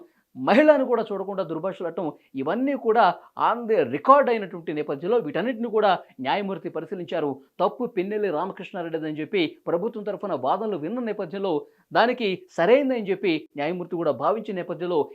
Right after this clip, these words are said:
ఈ బెయిల్ పిటిషన్స్ అన్నీ కూడా కొట్టేసినటువంటి పరిస్థితి కనిపిస్తుంది. పిన్నెల్లి రామకృష్ణారెడ్డి ప్రస్తుతం అరెస్ట్ అయ్యారు.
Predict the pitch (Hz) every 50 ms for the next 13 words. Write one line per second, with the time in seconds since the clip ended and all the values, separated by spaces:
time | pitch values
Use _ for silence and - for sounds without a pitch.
0 | - _ - 170 185 170 127 127 160 202 214 208 - 190 170 180 160 - 185 170
1 | - 175 160 160 160 156 160 151 151 139 - - - _ - 180 175 - - 170
2 | - - 160 139 151 143 143 139 147 131 131 - - 151 131 127 123 131 131 -
3 | 147 139 139 131 - - - - _ - 214 226 240 262 254 247 220 208 214 233
4 | 240 214 214 - 269 233 214 196 208 214 220 220 220 - - 247 226 - - 190
5 | 226 247 233 - 247 226 220 202 196 190 175 175